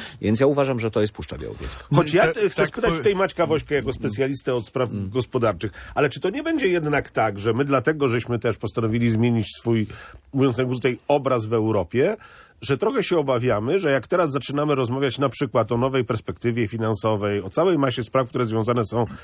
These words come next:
Speaker 2: z konkretami, bo pieniędzmi, to chcielibyśmy, żeby ten nowy nasz człowiek, którego tam wysyłamy, e,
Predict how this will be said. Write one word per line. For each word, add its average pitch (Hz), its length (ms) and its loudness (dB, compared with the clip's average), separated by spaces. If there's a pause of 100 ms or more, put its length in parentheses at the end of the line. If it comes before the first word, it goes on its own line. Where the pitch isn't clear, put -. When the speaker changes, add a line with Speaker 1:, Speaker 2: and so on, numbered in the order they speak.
(380)
Speaker 2:
z - 40 -12
konkretami, 165 600 2
bo 151 120 -4
pieniędzmi, 113 760 -2 (920)
to 135 100 0
chcielibyśmy, 190 880 0
żeby 143 420 2
ten 131 300 -4
nowy 151 400 2
nasz 127 220 -2
człowiek, 120 420 0
którego 120 360 -2
tam 113 200 -2
wysyłamy, 113 760 -2 (540)
e, 113 200 0